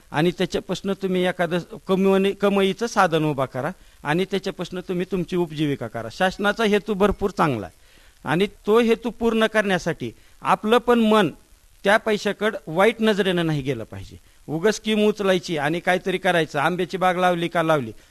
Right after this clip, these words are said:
आज कुठलीही योजना विचारा, मी जेवढ्या माझ्या शेतामध्ये, अ, तुम्ही कधी पण या बघायला, जेवढ्या योजना आहेत तेवढ्या मी सगळ्या शासनाच्या स्कीम. मग काय लोक काय म्हणतात,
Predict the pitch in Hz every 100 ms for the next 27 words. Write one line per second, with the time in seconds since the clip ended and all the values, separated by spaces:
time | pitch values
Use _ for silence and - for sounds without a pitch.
0 | - - 175 196 - 196 196 208 208 208
1 | 185 180 180 - 160 160 170 170 175 180
2 | 180 175 175 - 175 165 160 151 175 -
3 | - - - 156 170 175 170 170 175 180
4 | 175 165 151 147 131 147 - - - 135
5 | 165 185 208 208 190 190 190 175 127 -
6 | - - 180 180 185 196 196 170 190 190
7 | 190 170 170 147 151 - 120 - 151 170
8 | 208 214 220 226 233 214 202